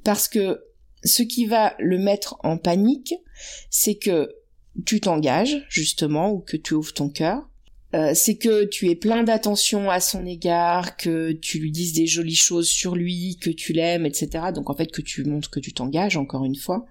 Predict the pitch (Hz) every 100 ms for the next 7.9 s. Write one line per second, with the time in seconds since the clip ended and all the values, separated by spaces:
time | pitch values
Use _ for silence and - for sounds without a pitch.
0 | - 190 170 170 175 - 190 170 160 156
1 | 165 170 175 - 165 165 - 208 175 175
2 | 151 151 151 143 - - - - - -
3 | 214 214 - - - 214 233 247 254 -
4 | 226 214 - 190 185 175 196 185 185 180
5 | - - 190 - 190 175 165 - 160 180
6 | 170 170 - - 175 165 165 _ _ 156
7 | 170 - - - 165 202 247 277 -